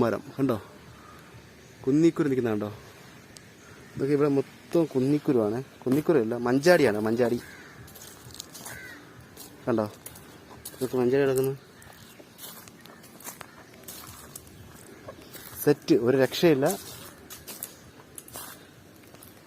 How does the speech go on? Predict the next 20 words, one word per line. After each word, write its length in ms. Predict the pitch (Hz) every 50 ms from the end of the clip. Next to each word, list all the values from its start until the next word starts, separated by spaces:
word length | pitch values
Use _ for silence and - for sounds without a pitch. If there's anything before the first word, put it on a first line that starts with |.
| - - - - - - - - - - - - - - - - - - - - - - - - - - - - - -
അപ്പോൾ 180 | 123 131 175 185 160 - - 131 123
ഇവിടെ 240 | 117 143 175 175 170 156 135 113 101
ചാനലിൽ 340 | - 117 131 151 160 180 165 127
വെള്ളം 240 | 123 131 151 165 170 170
വിടുമ്പോൾ 240 | 160 165 165 156 135 123
വന്നു 160 | 123 139 143 139
കഴിഞ്ഞാൽ 220 | 127 123 135 135 127
നമുക്ക് 180 | 120 120 117 - -
സെറ്റായിട്ട് 460 | 113 113 - - - 135 123 127 120 - -
കുളിക്കാം. 420 | 107 110 107 - - - 80 - - - - - - - - - - - - - - - - - - -
വേറെ 160 | 120 127 127 127 117
അപകടമൊന്നുമില്ല. 640 | 117 131 151 170 175 165 147 127 117 101 95 87 82 76 - -
കാര്യം 180 | 113 117 135 135
എന്ന് 120 | 135 127
വെച്ചാൽ 180 | - 139 127 120 120
ഓവറായിട്ട് 380 | 127 131 139 143 139 135 143 127 120
വെള്ളം 200 | 117 131 143 147 147
വരുന്നത് 200 | 139 139 135 127 131
പേടിക്കേണ്ട. 340 | 127 123 120 123 120 117 117 147 - - - - - - - - - - - - - - -
ഏ, 20 | 151